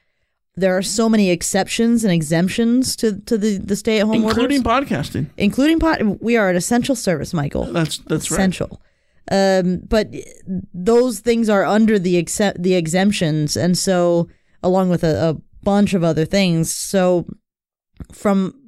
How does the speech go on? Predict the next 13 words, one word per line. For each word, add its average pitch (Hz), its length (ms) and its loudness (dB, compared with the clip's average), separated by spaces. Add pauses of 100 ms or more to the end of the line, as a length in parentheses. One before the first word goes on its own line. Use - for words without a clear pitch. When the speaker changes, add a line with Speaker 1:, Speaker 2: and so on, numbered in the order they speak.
Speaker 1:
it, - 240 -8
it 202 380 0
seems 262 640 0
to 214 180 0
be 170 320 0
status 165 460 0
quo 147 420 0 (100)
for - 200 -4
the 170 100 -2
time 151 260 0
being. - 400 -4 (540)
The 190 300 -2 (200)
problem 202 640 0